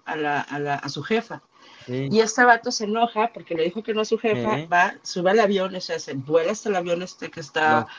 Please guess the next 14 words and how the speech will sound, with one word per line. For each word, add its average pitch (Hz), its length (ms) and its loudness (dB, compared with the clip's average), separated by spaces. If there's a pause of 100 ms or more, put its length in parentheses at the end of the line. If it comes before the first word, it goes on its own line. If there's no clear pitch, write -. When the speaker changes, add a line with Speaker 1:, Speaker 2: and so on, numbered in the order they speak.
Speaker 2:
Lo 131 80 0
tumba, 170 380 0
Speaker 1:
y, 185 140 8
Speaker 2:
güey. 180 140 0
Speaker 1:
y - 40 4
lo 175 160 2
tumba. 254 420 2 (880)
Entonces, 196 680 -2
Speaker 2:
Lo 202 120 -6
tumba. 139 160 -10
Speaker 1:
este, 180 300 -8 (540)
<laughs> - 440 -16
entonces, 220 880 6
este, 165 720 -2